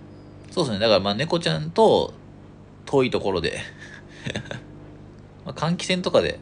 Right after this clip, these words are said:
まあ、別に吸っちゃいけないってことはないと思うんで、近くとかでね、や-、やらなければって感じですね。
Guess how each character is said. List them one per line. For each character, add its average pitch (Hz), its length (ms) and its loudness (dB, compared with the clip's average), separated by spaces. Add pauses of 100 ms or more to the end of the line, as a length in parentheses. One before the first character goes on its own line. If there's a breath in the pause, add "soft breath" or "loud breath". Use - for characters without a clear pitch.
(360)
ま - 60 -8
あ、 - 20 -8
別 117 100 -2
に 107 60 -4
吸 - 240 -8
っ - 40 -20
ち - 100 -4
ゃ - 20 6
い 302 80 6
け 175 100 4
な 175 80 8
い 175 40 6
っ 170 80 -2
て - 140 -2
こ 117 100 4
と 101 60 2
は 101 60 4
な 104 40 4
い 95 40 2
と 92 80 -4
思 87 120 -2
う - 20 -2
ん 85 40 -2
で、 73 360 -2 (760 loud breath)
近 - 260 2
く - 120 -8
と 139 100 4
か 104 80 6
で 82 120 4
ね、 107 280 0 (800)
や-、 104 240 2
や 107 100 4
ら 104 80 4
な 104 120 2
け 95 100 0
れ 78 100 0
ば 62 180 -4
っ - 20 -20
て - 100 -18
感 60 120 -10
じ - 40 -12
で - 60 -12
す - 140 -12
ね。 107 180 -12